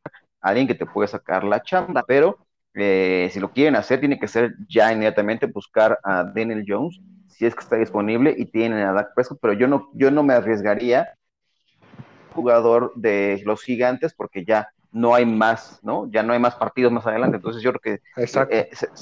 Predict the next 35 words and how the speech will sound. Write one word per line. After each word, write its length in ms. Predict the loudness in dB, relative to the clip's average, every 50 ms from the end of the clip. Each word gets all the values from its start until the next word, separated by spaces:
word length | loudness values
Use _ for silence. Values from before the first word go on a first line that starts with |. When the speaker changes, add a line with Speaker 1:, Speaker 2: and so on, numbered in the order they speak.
| -20 _
Speaker 1:
sería 320 | _ -2 2 4 4 4
un 80 | 4 4
riesgo, 480 | 2 2 4 4 4 2 2 2 -4 _ _ -10 -4
eh, 480 | -2 -2 0 0 0 0 0 0 -2 0
mayúsculo 680 | 0 -2 0 0 -2 -4 -4 -2 0 2 4 4 2 0
y 140 | -2 -6 -8
sí 260 | -10 -12 -12 -12 -12 -12 _ _
pre-, 120 | -20 -20 -18 -16 -10
preferiría 720 | -8 -8 -6 -4 -2 -2 0 2 4 6 6 6 4 2 -2 -10 -20 -20 -20 _ _ _
dejarlos 440 | -2 0 2 0 2 2 2 0 0
en 80 | 0
la 80 | 2 2
banca 280 | 2 2 2 2 2
y, 100 | 2 2 2
y 260 | 0 -2 -2 -2 2
ver, 300 | 4 4 4 4 4 0 -4
como 200 | -6 -4 -2 -2
bien 180 | -2 -2 -2
dices, 360 | -4 -4 -2 -2 -2 -2 -4 -8 _ _ _ _ _
alguna 360 | -6 -4 -2 -2 0 0 2
recomendación 600 | 0 0 -2 -2 -4 -4 -2 -4 -4 -4 -4 -6
de 60 | -8 -6
jugadores 540 | -4 -4 -2 2 2 4 4 2 2 0
que 80 | -6 -16
estén 300 | -10 -8 -8 -6 -8 -10 -14 _ _ _ _ -8
el 180 | -6 -2 0
domingo 680 | 0 0 0 -2 -4 -4 -2 0 2 2 2 2 0 -4
en 60 | -8
los 100 | -10 -12
partidos 460 | -12 -12 -10 -4 0 0 0 0 0
de, 100 | -2 -6
de 120 | -6 -6 -6
la 80 | -6
jornada 380 | -6 -6 -4 -2 0 0 0 0
dominical. 540 | -2 -4 -6 -8 -10 -8 -4 -2 -2 -2